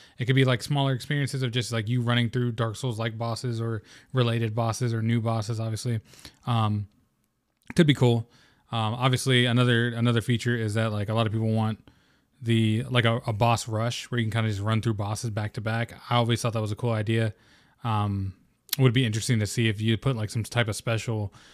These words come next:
weapons or special armor on, at the end of it.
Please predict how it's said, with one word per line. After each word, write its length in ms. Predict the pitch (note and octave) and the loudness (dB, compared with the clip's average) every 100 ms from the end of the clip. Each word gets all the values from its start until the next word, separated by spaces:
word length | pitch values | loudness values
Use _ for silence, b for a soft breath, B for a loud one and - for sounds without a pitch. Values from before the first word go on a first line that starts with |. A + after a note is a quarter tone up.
| B - | B 2
weapons 540 | B2 A#2 A#2+ A#2 A2+ | 2 4 4 4 4
or 60 | G#2+ | 2
special 320 | B2+ A2 A#2 | 0 -2 0
armor 420 | A#2+ A#2 A#2 A2+ | 2 4 2 0
on, 180 | B2 B2+ | -4 -6
at 140 | - A2 | -6 -2
the 120 | A#2+ | 0
end 140 | A2+ | 2
of 100 | A2+ | 2
it. 300 | A2 A2+ - | 0 -2 -6